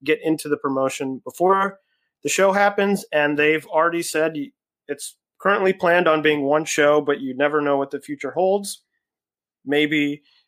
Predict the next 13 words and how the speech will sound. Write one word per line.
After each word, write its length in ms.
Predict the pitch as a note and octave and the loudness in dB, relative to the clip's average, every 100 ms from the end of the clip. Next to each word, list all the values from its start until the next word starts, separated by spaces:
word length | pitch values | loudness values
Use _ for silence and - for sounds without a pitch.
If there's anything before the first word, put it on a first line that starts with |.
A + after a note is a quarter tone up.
| _ - | _ -8
this 400 | B2+ C#3 - - | -4 -4 -4 -12
is, 600 | - C3+ C3+ C3 B2+ A#2+ - _ _ | -4 -2 0 -2 -6 -10 -14 _ _
um, 640 | B2 A2+ A2+ A2 A2 A2 - _ _ _ - _ _ _ _ _ _ | -12 -12 -12 -12 -14 -16 -20 _ _ _ -20 _ _ _ _ _ _
you 80 | - | -6
know, 120 | A#2+ | -6
going 300 | A2 C#3 D3+ D3+ | -4 0 0 2
to 120 | D3+ | 0
lead 260 | C#3+ D3 | 2 2
into 180 | D3 C#3+ | 2 0
something 460 | C#3+ D3 C#3+ D3+ C#3+ | 0 0 0 0 2
where 180 | C#3 C#3+ | 2 2
we 240 | C#3+ C#3+ | 0 -4
get 260 | C3 D3+ | -2 -4